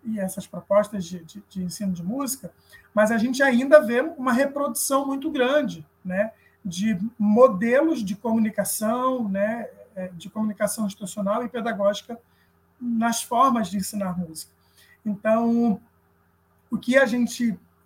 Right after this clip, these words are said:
o que o Fladem Internacional, a partir dessas redes, né, nacionais, locais e regionais, procuram fazer é justamente colocar em prática, colocar,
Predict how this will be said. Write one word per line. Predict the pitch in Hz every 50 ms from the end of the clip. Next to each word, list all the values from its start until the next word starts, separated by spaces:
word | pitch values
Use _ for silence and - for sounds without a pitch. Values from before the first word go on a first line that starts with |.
| - _
o | - 202
que | 190 -
o | 226
Fladem | - 254 247 214 190 226
Internacional, | 226 - 220 202 214 202 - 208 202 196 185 175 175 170
a | 165
partir | - 196 185 - - - 220
dessas | 190 196 196 202 - - 185 -
redes, | 185 175 202 208 190 165 160 - - 185
né, | 185 202 214 208 - _ - _ _ _ -
nacionais, | 196 190 185 - 226 214 202 196 196 185 -
locais | - 208 190 - - 190 185 185 175
e | 175
regionais, | 175 202 196 - 185 185 180 190 220 269 285 269 - - - - _ _ _ _ _ _
procuram | 240 240 233 262 262 277 254
fazer | 262 262 254 208 190 240 269 302 302
é | 285 262
justamente | 226 254 294 294 - 320 302 269 269 294 285 - - - 214 - - _
colocar | - 277 277 285 277 285 - 277 302
em | 330 339
prática, | - 262 247 247 254 254 - 247
colocar, | 233 - 262 262 254 254 - 240 240 240 240 -